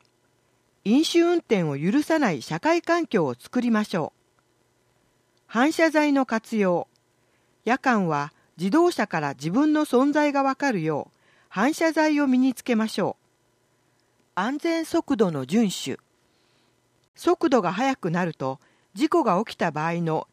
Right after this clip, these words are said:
致死率が高くなります。安全な速度を守って走行しましょう。横断歩道などにおける歩行者保護。横断歩道での歩行者優先を徹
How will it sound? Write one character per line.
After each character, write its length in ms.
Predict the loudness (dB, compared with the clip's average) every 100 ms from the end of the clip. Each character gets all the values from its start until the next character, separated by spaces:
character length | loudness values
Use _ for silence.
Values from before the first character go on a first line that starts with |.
| _
致 120 | -6
死 160 | 0 2
率 240 | 2 -2
が 140 | -4
高 260 | -6 -6 -4
く 120 | -4
な 120 | -6
り 80 | -6
ま 160 | -10 -12
す。 160 | -16 -20 _ _ _ _ _ -4
安 260 | 0 2
全 240 | 4 4 4
な 120 | 2
速 280 | -2 0 2
度 140 | 2
を 40 |
守 280 | 2 0 -2
っ 20 |
て 220 | -2 -6 -6
走 280 | -4 -6 0
行 200 | 0 0
し 140 | -2
ま 140 | -4
し 140 | -2 -6
ょ 140 | -6 -10 _ _ _ _ _ _ _ _ _ -2
う。 40 |
横 180 | 0 2
断 280 | 0 -2 0
歩 180 | 0
道 220 | 2 4 4
な 160 | 2
ど 100 | 0
に 140 | -2 -4
お 80 | -6
け 200 | -6 -4
る 200 | -4 -8 _ _ _
歩 160 | -4 -2
行 260 | 2 2
者 180 | 2 -4
保 200 | -2 -2
護。 180 | -2 -6 _ _ _ _ _ _ _ _ _ _ _ _ _
横 200 | 2 4
断 240 | 2 -2 -2
歩 160 | -2
道 200 | 0 0
で 120 | 0
の 260 | -4 -4 -6 _ _
歩 140 | -6
行 240 | 0 2 2
者 180 | 0
優 220 | 0 0 0
先 320 | 0 0 2
を 120 | 0
徹 240 | -2 -8